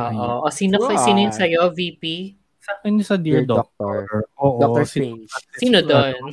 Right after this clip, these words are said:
Speaker 1: Reaper. Ano, si Soul Reaper at ako. Charot. <laughs> Pangarap.
Speaker 2: No! May pila. Excuse me.
Speaker 1: Ay, sige.
Speaker 2: Yan.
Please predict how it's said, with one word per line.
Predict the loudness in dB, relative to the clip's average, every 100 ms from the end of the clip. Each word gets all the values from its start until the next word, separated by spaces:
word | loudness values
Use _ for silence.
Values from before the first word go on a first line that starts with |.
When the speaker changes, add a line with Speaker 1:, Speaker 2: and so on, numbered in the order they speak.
| -14 -20 -18
Speaker 1:
Reaper. | -6 -4 -6 -6 -10 -10 -16 -18 -18 _ -20 -2
Ano, | 0 2 0
si | -2 -4
Soul | -2 0 0
Reaper | 0 0 0
at | 0 0
ako. | -2 -2 -2
Charot. | -2 0 0 -2 -4
<laughs> | -4 -4 -6 _ -14 -12 -12 -2
Pangarap. | 0 2 2 2 0 -6 -6
Speaker 2:
No! | -4 6 8 8 6 -2 -8
May | -12
pila. | -10 -12 -6 -6 -6
Excuse | -12 -20 -20 -20 -20 -16
me. |
Speaker 1:
Ay, | -4 -2 -4 -8
sige. | _ -20 -14 -14 -14 _ _
Speaker 2:
Yan. | -12